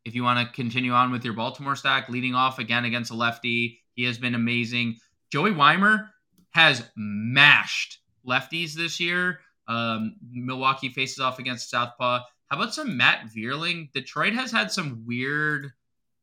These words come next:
decent players of late. Like, Kerry Carpenter has come from the, the woodworks. Andy Ibanez had, like, a really good stretch of, uh, like, two weeks.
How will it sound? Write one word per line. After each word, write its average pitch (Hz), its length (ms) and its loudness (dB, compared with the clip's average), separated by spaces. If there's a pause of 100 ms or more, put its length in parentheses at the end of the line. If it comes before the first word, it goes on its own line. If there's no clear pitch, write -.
(560)
decent 131 520 -4
players 147 640 -4
of 151 180 -8
late. 170 320 0
Like, 120 240 -4
Kerry 143 320 -2
Carpenter 131 720 -2
has 127 220 -4
come 135 280 -8
from 131 160 -6
the, 127 220 -4 (140)
the 131 80 -10
woodworks. 131 640 -4
Andy 147 260 2
Ibanez 127 600 0
had, 123 200 -2
like, 123 160 -4
a 117 100 -4
really 123 320 -4
good 120 280 -8
stretch - 440 -4
of, 110 220 -6 (440)
uh, 110 380 0
like, 113 200 -6
two 151 180 -4
weeks. 131 340 0